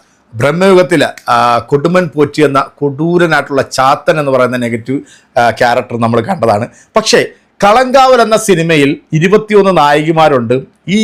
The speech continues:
ഇരുപത്തിയൊന്ന് നായികമാരെ ബ്രൂട്ടലായിട്ട് കൊലപ്പെടുത്തുന്ന സൈനൈഡ് മോഹനാണ് എന്നൊക്കെയാണ് പലരും പറയപ്പെടുന്നത്. ഇനി അത് തന്നെയാണോ എന്നറിയണമെന്നുണ്ടെങ്കിൽ നമ്മൾ ഡിസംബർ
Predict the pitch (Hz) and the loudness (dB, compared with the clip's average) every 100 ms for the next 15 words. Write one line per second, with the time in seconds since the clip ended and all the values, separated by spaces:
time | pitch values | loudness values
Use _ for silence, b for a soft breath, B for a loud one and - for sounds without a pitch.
0 | 208 190 208 208 214 202 185 165 170 175 | 2 2 2 2 2 2 2 2 2 2
1 | 165 160 160 139 160 - 180 170 160 156 | 2 2 2 0 -2 0 2 2 0 -4
2 | 143 135 147 151 147 147 147 165 220 b | 0 0 0 -4 -4 -6 -6 -2 -2 b
3 | b b b b - 170 190 233 247 240 | b b b b -6 -2 0 2 2 2
4 | 190 175 190 180 170 185 220 - 165 170 | 2 2 2 2 2 0 -2 -6 -4 -2
5 | 175 180 160 190 151 147 190 175 156 160 | 0 0 0 0 0 0 0 0 0 2
6 | 202 190 156 143 160 220 B B _ 139 | 0 0 0 0 0 0 B B _ -2
7 | 139 156 160 175 175 160 196 220 185 165 | 0 0 0 0 2 2 2 0 0 2
8 | 165 165 160 151 165 151 143 165 214 _ | 2 2 0 -2 -2 -2 0 0 -2 _
9 | _ _ _ _ _ - 113 147 135 | _ _ _ _ _ -14 -6 -6 -2